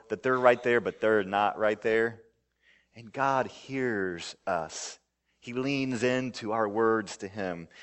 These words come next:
Now, James four three warns us to never ask with wrong motives. God doesn't listen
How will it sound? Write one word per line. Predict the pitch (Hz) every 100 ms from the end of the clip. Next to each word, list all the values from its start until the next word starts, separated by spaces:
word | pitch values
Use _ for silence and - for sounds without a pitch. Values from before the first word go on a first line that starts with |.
| -
Now, | 123
James | 117 143 143 -
four | 143 131
three | 135 147
warns | 143 127 127 123
us | 127 -
to | 127
never | 117 143 147 -
ask | 127 127 -
with | 123
wrong | 120 123 120
motives. | 117 113 101 82 - - _ _ _ _ _ _ _ _ - -
God | 110 127
doesn't | 123 117 113
listen | 117 135 120 117